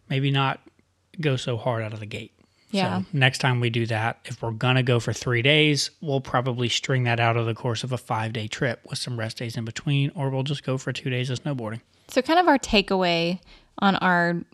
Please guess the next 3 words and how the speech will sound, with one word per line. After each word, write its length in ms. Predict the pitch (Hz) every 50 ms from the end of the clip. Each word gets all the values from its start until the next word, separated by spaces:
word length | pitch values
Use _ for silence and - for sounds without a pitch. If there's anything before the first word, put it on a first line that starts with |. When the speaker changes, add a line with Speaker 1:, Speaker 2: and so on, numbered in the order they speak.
| _ _ _ _ _ _ _ _ _ -
Speaker 2:
bad 480 | 214 190 - 196 180 175 170 170 170 -
purchases 760 | - - 170 165 - - 175 - - 175 160 165 165 170 - -
is 460 | - 196 190 185 180 175 170 - -